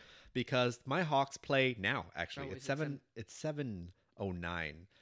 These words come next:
Speaker 1: And the games usually start at seven ten.
Speaker 2: Seven ten. Okay,
Speaker 1: So,
Speaker 2: so, like, w-,
Speaker 1: should we
Speaker 2: one
Speaker 1: even answer questions? Should we just
Speaker 2: Should we
Speaker 1: cut,
Speaker 2: just do
Speaker 1: go
Speaker 2: one
Speaker 1: watch the
Speaker 2: que-, it's
Speaker 1: game?
Speaker 2: up to you. It's your game, baby.
Speaker 1: All right. Um, so, for context, my team,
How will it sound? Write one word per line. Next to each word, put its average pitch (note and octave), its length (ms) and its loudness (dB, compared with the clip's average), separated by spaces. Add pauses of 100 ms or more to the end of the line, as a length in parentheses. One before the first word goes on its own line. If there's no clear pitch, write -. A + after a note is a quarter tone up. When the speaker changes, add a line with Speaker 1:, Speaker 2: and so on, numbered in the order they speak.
(420)
Speaker 1:
And F#2+ 120 -4
the G2 120 0
games G#2+ 320 0
usually G#2 180 0
start F2+ 200 -2
at - 60 -8
seven D#2+ 260 -10
ten. D2+ 280 -10
Speaker 2:
Seven C3 220 -8
ten. A2 240 -8 (120)
Okay, C3 120 0
Speaker 1:
So, G2+ 160 4
Speaker 2:
so, C3 60 -2
like, B2 180 -6 (140)
w-, C#3+ 120 -10
Speaker 1:
should - 220 -2
we C3 40 6
Speaker 2:
one - 100 4
Speaker 1:
even G3+ 180 0
answer A#2 300 0
questions? G#3 440 -2
Should C#3+ 140 0
we C#3+ 100 2
just D#3 220 -2
Speaker 2:
Should - 120 -6
we - 20 4
Speaker 1:
cut, D#3 120 0
Speaker 2:
just C#3 160 -12
do D3+ 60 0
Speaker 1:
go C#3 60 4
Speaker 2:
one C3+ 160 4
Speaker 1:
watch D3 80 -2
the D#3 100 0
Speaker 2:
que-, G2+ 140 -2
it's C3+ 100 2
Speaker 1:
game? D#3+ 60 2
Speaker 2:
up - 80 -2
to F3 100 -2
you. E3 200 2
It's C3 140 -4
your D#3 120 0
game, C#3+ 240 -2
baby. A#2 340 -8 (240)
Speaker 1:
All G2 80 -2
right. F2 340 0 (140)
Um, E2+ 540 -4 (680)
so, G2 920 2
for G2+ 100 -6
context, B2 480 2
my G2+ 200 2
team, G2+ 640 0